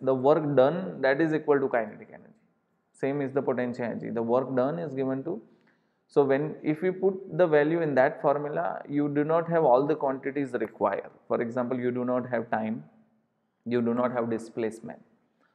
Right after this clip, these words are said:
So that is the reason I have not used that formula. So very important thing to understand is which formula you have to utilize.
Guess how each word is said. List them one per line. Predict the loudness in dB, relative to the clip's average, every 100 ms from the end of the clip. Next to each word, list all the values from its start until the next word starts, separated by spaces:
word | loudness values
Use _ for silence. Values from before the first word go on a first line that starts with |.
| _
So | 0
that | 2 2
is | 4
the | 2
reason | 2 0 -2
I | -2
have | -2 -2
not | -2 -2
used | -4 -2 -2 -2
that | -2 -4
formula. | -8 -10 -18 -20 _ _ _ _ _ _ _ _
So | 0
very | 2 2 2 -2
important | -4 0 0 0 -4 -6
thing | -6 -6
to | -4
understand | -2 -2 -6 -6 -8
is | -8 -4
which | -2 -2
formula | -4 -4 -2 -2 -4
you | -4 -4
have | -4
to | -6
utilize. | -6 -6 -6 -6 -6 -10 -20 -20 -20